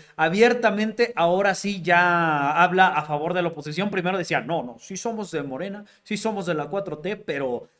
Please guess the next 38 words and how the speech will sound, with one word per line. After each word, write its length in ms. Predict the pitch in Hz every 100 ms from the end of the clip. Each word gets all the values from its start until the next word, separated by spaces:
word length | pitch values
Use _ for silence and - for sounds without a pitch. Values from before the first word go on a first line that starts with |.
| _ -
pues, 160 | 139
hay 120 | 220
cosas 280 | 220 202 185
que 120 | -
no 100 | 160
nos 160 | 165 160
agradan". 440 | 131 131 127 139 143
Y 140 | 147
luego 280 | 151 196 220
de 100 | 202
repente 460 | 175 170 214 214 220
le 100 | 185
subió, 340 | 175 180 240
le 120 | 233
subió, 240 | 196 180 226
le 100 | 226
subió, 260 | 180 202
le 100 | 226
subió, 320 | 196 175 226 262
y 80 | 185
con 160 | 202
tal 120 | 277 294
de 80 |
ganarse 320 | 254 240 262 277
unos 200 | 277 247
aplausitos, 760 | 247 175 175 214 208 277 - _ _ _ -
dice, 200 | 170 170 -
"Ay, 60 | 160
deja 200 | 165 165
el 180 | 151
viejo 240 | 143 165 170
hablo 300 | 160 165 160
en 100 | 156
contra 300 | 151 156 160
de 100 | 151
amlo, 280 | 156 160 165
ahora 140 | 165
sí, 280 | 160 185 208